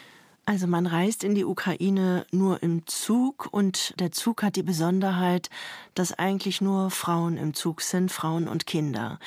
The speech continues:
Und dann fährt man durch ein stockdunkles Land. Und das dominante Gefühl dann in der Ukraine ist die existenzielle Ausgesetztheit. Also man wacht auch automatisch immer um fünf Uhr morgens auf.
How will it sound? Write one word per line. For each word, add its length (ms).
Und 220
dann 260
fährt 320
man 160
durch 260
ein 260
stockdunkles 880
Land. 440
Und 420
das 220
dominante 560
Gefühl 480
dann 280
in 280
der 160
Ukraine 580
ist 240
die 60
existenzielle 880
Ausgesetztheit. 1080
Also 300
man 220
wacht 400
auch 300
automatisch 800
immer 280
um 140
fünf 340
Uhr 160
morgens 460
auf. 380